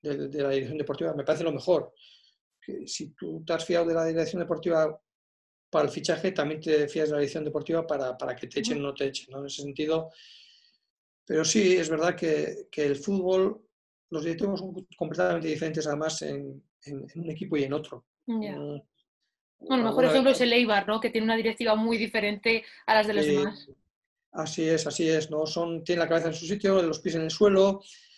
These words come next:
Speaker 1: eh, no se vuelven locos, eh, es, claro que les gustaría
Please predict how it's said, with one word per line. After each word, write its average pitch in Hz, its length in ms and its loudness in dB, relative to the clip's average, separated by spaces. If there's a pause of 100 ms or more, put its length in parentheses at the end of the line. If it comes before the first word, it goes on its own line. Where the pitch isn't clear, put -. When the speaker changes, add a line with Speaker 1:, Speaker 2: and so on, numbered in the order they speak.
(160)
Speaker 1:
eh, 156 220 -2
no 170 100 0
se 175 120 0
vuelven 160 260 2
locos, 190 680 2
eh, 151 380 -8
es, - 220 -14 (240)
claro 156 240 0
que 156 80 -2
les 151 120 -4
gustaría 143 640 -2